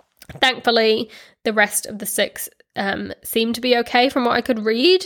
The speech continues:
Uh, I think that they were treated pretty quickly, and it was just sadly that the impact on this one man was so much m-, worse than everyone else. Uh, but, and then it seemed that, like, one of them was fine, which is very random.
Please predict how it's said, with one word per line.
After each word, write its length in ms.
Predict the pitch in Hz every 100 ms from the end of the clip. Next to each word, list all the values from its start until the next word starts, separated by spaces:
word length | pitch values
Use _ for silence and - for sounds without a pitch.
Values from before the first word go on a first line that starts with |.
| -
Uh, 240 | 226 208 -
I 80 | 190
think 220 | - -
that 100 | 208
they 100 | 202
were 140 | 202
treated 340 | 202 208 202 -
pretty 180 | 208
quickly, 600 | 196 220 208 247 277 294
and 200 | - 202
it 120 | 208 208
was 80 |
just 180 | - 202
sadly 560 | - 202 202 202 - 208 -
that 220 | 214 - 208
the 540 | - 196 196 208 - - -
impact 540 | 196 196 202 - - - -
on 160 | 208 202
this 160 | 196
one 280 | 208 202 202
man 420 | 202 202 208 226
was 280 | 202 208 208
so 380 | - - - 226
much 260 | 208 - 226
m-, 220 | 214 208
worse 360 | 214 202 208
than 140 | - 233
everyone 360 | 233 - -
else. 580 | - - 359 - - - - _
Uh, 340 | 214 208 - - -
but, 380 | - - - -
and 100 | 247
then 80 | 240
it 80 | 220
seemed 220 | 247 233
that, 100 | 208
like, 220 | 208 -
one 240 | 208 208 208
of 140 | 202
them 200 | 202 170
was 120 | 190
fine, 420 | - - - 110 202 _ - - - - -
which 160 | - -
is 40 |
very 240 | - - -
random. 420 | - - - 208